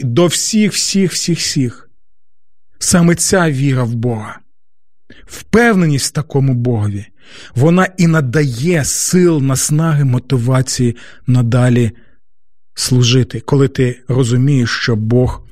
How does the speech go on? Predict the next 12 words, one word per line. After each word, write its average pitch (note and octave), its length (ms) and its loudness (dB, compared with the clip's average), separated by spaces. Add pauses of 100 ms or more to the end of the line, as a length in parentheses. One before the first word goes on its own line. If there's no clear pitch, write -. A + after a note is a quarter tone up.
(220)
на A#2+ 160 2
боці A2+ 560 -2 (240)
справедливості. A#2 1080 -4 (1700)
Ось F3 200 4
чому D3 420 0
ми C3 140 0
можемо C3+ 320 0
прочитати C#3 500 -2
в B2 40 -2
тридцять C3 260 -4
восьмому C3+ 500 2
вірші: C3+ 520 0